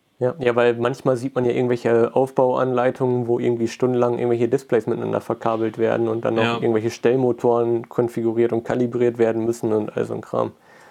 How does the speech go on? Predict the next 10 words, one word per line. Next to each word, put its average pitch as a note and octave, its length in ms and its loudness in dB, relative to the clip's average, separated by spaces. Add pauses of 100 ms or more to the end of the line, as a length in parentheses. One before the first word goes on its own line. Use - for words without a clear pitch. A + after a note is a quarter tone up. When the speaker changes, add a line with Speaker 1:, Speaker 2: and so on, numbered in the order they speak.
(380)
Speaker 1:
Also A2+ 360 -8 (640)
Speaker 2:
Aber - 160 -10
ich - 340 -10
glaub, - 200 -12
die A2+ 120 -12
Zeit A2+ 260 -6
ist A2 100 -14
auch - 100 -18
vorbei. - 680 -8
Also A#2 440 -12